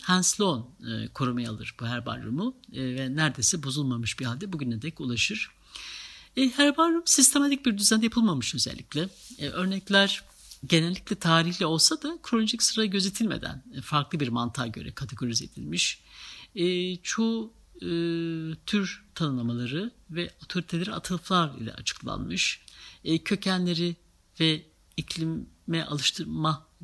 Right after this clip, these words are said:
tarihleri gibi bitkilerle ilgili ayrıntılar da dahil edilmiş.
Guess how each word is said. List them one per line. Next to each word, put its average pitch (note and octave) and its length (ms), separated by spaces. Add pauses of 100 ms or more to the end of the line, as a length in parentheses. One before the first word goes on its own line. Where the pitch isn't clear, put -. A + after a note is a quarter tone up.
tarihleri C#3+ 480
gibi C3 120
bitkilerle C3+ 460
ilgili A#2 160
ayrıntılar B2+ 500
da B2 120
dahil B2+ 220
edilmiş. - 640